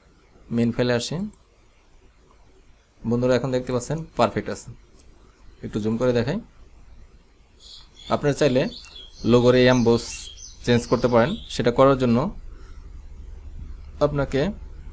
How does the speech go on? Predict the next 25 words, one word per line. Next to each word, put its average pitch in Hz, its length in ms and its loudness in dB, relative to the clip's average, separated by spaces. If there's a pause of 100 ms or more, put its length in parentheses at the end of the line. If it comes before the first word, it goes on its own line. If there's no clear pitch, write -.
(760)
এডিশনে 131 440 4
আসতে - 240 -4
হবে। 123 180 2 (1900)
তারপর 107 360 4 (160)
দেখি 107 260 -2
কোনটা 117 220 -2 (120)
শ্যাডো 107 300 0
আছে, - 180 -8 (1800)
এফ - 100 -8 (100)
এক্স - 140 -8 (140)
থ্রি। 110 220 -4 (340)
হ্যাঁ, 104 180 -2 (480)
এটার 117 180 2
ভিতরে 117 180 0
এমবস 113 240 2
আছে। - 140 -4 (720)
এফ 120 140 2
এক্স 143 160 -2
থ্রি, 135 180 2 (200)
এই 113 120 4
লেয়ারে 120 200 6
আমি 120 140 2
ডবল 120 240 6
ক্লিক 127 200 -2
করি, 127 140 2